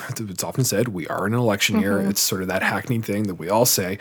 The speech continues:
Speaker 2: Mm-hmm.
Speaker 1: It, it's an election year, and somehow that means that things are supposed to be different.
Speaker 2: Mm-hmm.
Speaker 1: Um, but yeah,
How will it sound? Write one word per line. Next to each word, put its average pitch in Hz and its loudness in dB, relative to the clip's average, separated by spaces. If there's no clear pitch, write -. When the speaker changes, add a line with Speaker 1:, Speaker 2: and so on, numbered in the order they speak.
Speaker 2:
Mm-hmm. 190 0
Speaker 1:
It, 107 0
it's - -2
an 117 2
election 143 10
year, 123 6
and 98 0
somehow 113 4
that 113 4
means 113 0
that 101 -2
things 110 0
are 104 2
supposed - 0
to 110 -2
be 101 0
different. 101 0
Speaker 2:
Mm-hmm. 190 -4
Speaker 1:
Um, 104 0
but 180 6
yeah, 190 6